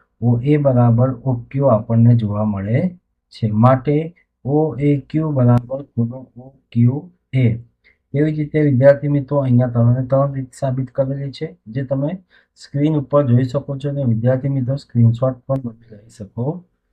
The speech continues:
છો. ત્યારબાદ વિદ્યાર્થી મિત્રો પ્રશ્ન નંબર પાંચ આવે છે, જો જીવાઓ વર્તુળના કેન્દ્ર આગળ સમાન ખૂણે આંતરે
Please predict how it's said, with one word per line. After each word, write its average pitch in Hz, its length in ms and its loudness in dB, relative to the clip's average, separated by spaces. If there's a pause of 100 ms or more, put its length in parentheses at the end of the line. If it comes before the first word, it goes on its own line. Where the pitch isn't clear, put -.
(220)
છો. - 160 -18 (440)
ત્યારબાદ 143 340 4
વિદ્યાર્થી 147 400 0
મિત્રો 143 260 -2
પ્રશ્ન 120 340 0
નંબર 135 320 0
પાંચ 120 340 2
આવે 135 260 0
છે, 135 280 -6 (360)
જો 135 260 0
જીવાઓ 135 600 4
વર્તુળના 131 460 0
કેન્દ્ર 120 320 4
આગળ 131 420 -2 (460)
સમાન 123 480 2
ખૂણે 131 400 -2
આંતરે 120 600 0